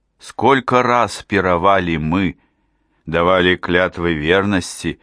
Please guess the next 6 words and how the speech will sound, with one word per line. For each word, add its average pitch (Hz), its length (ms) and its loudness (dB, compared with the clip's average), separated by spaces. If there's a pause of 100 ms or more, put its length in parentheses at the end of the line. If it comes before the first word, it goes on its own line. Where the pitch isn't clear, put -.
(680)
Тут 151 200 -4
присутствует, 147 640 -2
конечно, 127 480 0
и 104 160 0
бедный 107 540 0
Паоло. 90 800 2